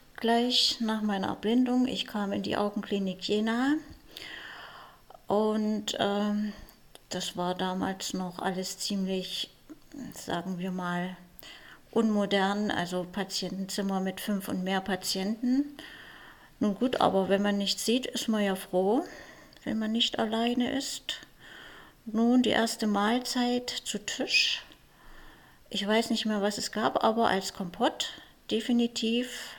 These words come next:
für jeden eine Apfelsine, denn es war schon die kalte Jahreszeit.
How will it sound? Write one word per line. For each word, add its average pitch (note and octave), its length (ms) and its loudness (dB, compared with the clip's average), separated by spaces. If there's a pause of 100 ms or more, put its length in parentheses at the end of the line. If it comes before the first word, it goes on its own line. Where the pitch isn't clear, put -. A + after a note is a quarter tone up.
für - 220 -4
jeden G3+ 340 0
eine G3 420 0
Apfelsine, A#3 800 0
denn F#3+ 220 -2
es - 160 -6
war F#3 200 0
schon G3 340 -2
die F#3 120 -4
kalte G3 360 -2
Jahreszeit. A#3 1080 -2